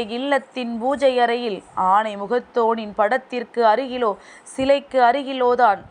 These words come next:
இந்த வராகியினுடைய சிலையையோ புகைப்படத்தையோ வைத்து நீ வழிபட வேண்டும்.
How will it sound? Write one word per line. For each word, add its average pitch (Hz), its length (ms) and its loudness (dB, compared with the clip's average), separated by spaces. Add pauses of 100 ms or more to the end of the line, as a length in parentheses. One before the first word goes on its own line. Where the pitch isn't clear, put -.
(100)
இந்த 214 180 -4 (100)
வராகியினுடைய 214 840 0 (100)
சிலையையோ 247 500 -2 (200)
புகைப்படத்தையோ 214 880 -2 (120)
வைத்து 220 480 -2
நீ 208 80 -12 (120)
வழிபட 208 540 0
வேண்டும். 202 300 -8